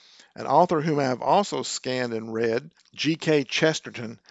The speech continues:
used something similar to the trilemma in his book, The Everlasting Man, in nineteen twenty-five, which Lewis cited in nineteen sixty-two as the second book that influenced him most.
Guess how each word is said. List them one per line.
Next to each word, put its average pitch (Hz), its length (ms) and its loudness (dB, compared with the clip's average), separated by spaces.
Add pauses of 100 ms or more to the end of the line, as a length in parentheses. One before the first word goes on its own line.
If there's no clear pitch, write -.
(200)
used 139 240 2
something 156 340 4
similar 175 460 2
to 135 140 -2
the 123 120 -2
trilemma 135 600 2
in 120 140 -6
his 120 180 -2
book, 135 340 2 (420)
The - 140 -6
Everlasting 147 680 6
Man, 135 460 2
in 117 140 -6
nineteen 127 440 -4
twenty-five, 127 760 -4 (400)
which - 200 -2
Lewis 170 280 10
cited 143 480 6
in 117 140 -4
nineteen 139 500 -2
sixty-two 143 1000 0 (280)
as 117 200 -2
the 113 120 -8
second - 480 0
book 147 300 2
that 123 120 -2
influenced 131 640 -6
him 123 380 -8 (100)
most. 113 560 -10